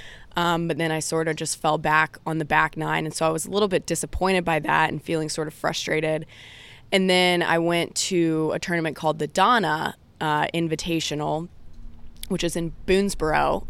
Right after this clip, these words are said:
uh, which is a really cool, like, old-fashioned kind of golf course, which I really enjoyed playing, and I played really well. I think I finished, like, eight under for the three rounds,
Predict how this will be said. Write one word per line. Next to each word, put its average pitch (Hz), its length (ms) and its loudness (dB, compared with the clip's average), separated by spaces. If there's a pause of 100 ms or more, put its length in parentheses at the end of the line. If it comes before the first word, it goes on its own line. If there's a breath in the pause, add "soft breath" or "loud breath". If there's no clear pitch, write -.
uh, 156 200 0
which 160 160 -4
is 156 100 -6
a 156 60 -6
really 175 220 0
cool, 170 380 2
like, 156 200 0 (120)
old-fashioned 165 1200 2
kind 160 220 -2
of 160 80 -4
golf 156 260 4
course, 160 580 -2 (480 loud breath)
which 175 180 -2
I 180 40 4
really 170 340 4
enjoyed 156 320 0
playing, 165 480 2
and 156 200 -2
I 156 60 -2
played 214 280 4
really 180 400 2
well. 156 280 4
I 147 60 0
think 175 220 -4
I 165 80 0
finished, 156 560 -6
like, 147 160 -8 (140)
eight 170 160 2
under 160 380 0
for 160 200 -4
the 151 240 -2 (100)
three 160 260 -2
rounds, 156 680 -2